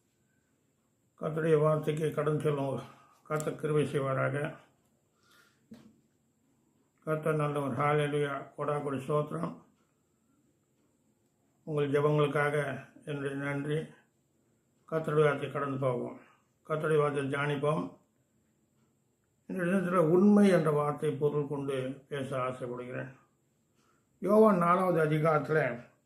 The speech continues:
இருபத்தி மூன்றாவது வார்த்தை, இருபத்தி நாலாவது வார்த்தை நான் வாசிக்கிறேன். "உண்மையாய் தொழுது கொள்கிறவர்கள் பிதாவை ஆவியோடும் உண்மையோடும் தொழுது கொள்ளும் காலம் வரும். அது இப்போதே வந்திருக்கிறது.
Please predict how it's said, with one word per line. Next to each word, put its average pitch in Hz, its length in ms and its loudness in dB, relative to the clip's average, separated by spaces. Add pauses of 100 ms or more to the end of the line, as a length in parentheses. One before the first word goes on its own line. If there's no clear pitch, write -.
(520)
இருபத்தி 196 380 4
மூன்றாவது 160 440 4
வார்த்தை, 151 320 2
இருபத்தி 151 340 2
நாலாவது 143 360 -2
வார்த்தை 135 300 -4
நான் 127 100 -2
வாசிக்கிறேன். 123 600 -6 (1900)
"உண்மையாய் 220 720 10
தொழுது 196 360 4
கொள்கிறவர்கள் 170 680 6
பிதாவை 170 540 6
ஆவியோடும் 165 600 4
உண்மையோடும் 165 540 2
தொழுது 165 300 2
கொள்ளும் 143 280 2
காலம் 139 380 0
வரும். 131 460 0 (840)
அது 190 220 2
இப்போதே 233 460 10
வந்திருக்கிறது. 175 840 2